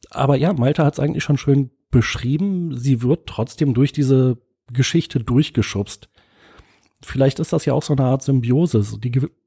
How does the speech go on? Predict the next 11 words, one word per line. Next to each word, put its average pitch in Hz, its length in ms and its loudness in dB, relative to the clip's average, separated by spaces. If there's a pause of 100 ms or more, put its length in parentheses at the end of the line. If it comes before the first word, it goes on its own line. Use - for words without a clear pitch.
Geschichte - 480 -2
entwickelt 135 400 -2
sich 120 180 -2
mit 151 280 2
ihr 170 280 2
und 151 240 2
sie 135 280 0
mit 117 180 -4
der 135 80 2
Geschichte, 147 400 -2
beides. 120 500 0